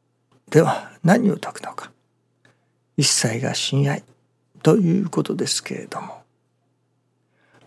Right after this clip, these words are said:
私どもが、まあ、向かうところというのでしょうかね。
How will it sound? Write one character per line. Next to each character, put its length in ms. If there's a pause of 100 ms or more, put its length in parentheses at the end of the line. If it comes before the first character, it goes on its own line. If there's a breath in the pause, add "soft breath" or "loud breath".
(140)
私 540
ど 80
も 160
が、 200 (1040)
ま 240
あ、 20
向 200
か 200
う 100
と 160
こ 140
ろ 100
と 200
い 80
う 20
の 120
で 120
し 160
ょ 100
う 60
か 120
ね。 300